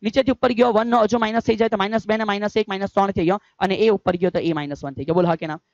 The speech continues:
બોલ હા કે ના બેટા? તો પારિમાણિક સૂત્ર જે છે એ પારિમાણિક સૂત્ર આજ પછી બેટા વી માટે, વી માટે બેટા મગપ કર.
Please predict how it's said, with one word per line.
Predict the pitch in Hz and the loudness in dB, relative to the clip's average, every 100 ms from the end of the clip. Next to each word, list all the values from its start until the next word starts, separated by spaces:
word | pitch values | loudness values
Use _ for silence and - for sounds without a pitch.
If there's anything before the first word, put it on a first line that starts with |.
| _ | _
બોલ | 202 208 | 0 2
હા | 180 | 0
કે | 175 | -2
ના | 170 | -6
બેટા? | 165 165 | -6 -6
તો | 185 | -4
પારિમાણિક | - 196 285 254 240 | 0 0 2 0 -2
સૂત્ર | - 226 214 | -4 0 0
જે | 202 180 | 2 0
છે | 180 208 _ _ | -4 -8 _ _
એ | - | -2
પારિમાણિક | 185 208 247 240 254 | 0 2 2 0 -2
સૂત્ર | 247 262 | -4 -2
આજ | 233 214 269 | -2 -2 -2
પછી | 247 - | -4 -2
બેટા | 240 240 | 0 0
વી | 214 254 | 0 0
માટે, | 226 190 175 156 - | 0 -2 -6 -12 -10
વી | 185 277 | -6 -2
માટે | 233 214 | 0 0
બેટા | 214 220 | -2 -2
મગપ | 185 165 156 | 0 0 -2
કર. | 135 | -6